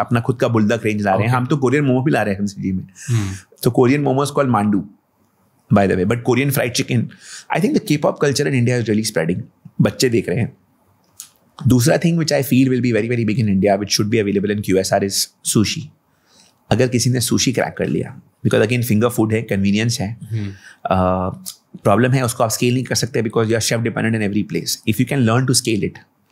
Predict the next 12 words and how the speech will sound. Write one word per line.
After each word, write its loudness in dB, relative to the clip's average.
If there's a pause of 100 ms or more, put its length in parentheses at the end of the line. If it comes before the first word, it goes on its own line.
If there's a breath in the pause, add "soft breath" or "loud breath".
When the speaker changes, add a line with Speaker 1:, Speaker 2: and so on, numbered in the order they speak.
(500 loud breath)
Speaker 1:
and 2
someone 2
can -2
just, 0
you 0
know, -2 (400)
for 4
sushi 4
what 4
do -2
you 2
require? 0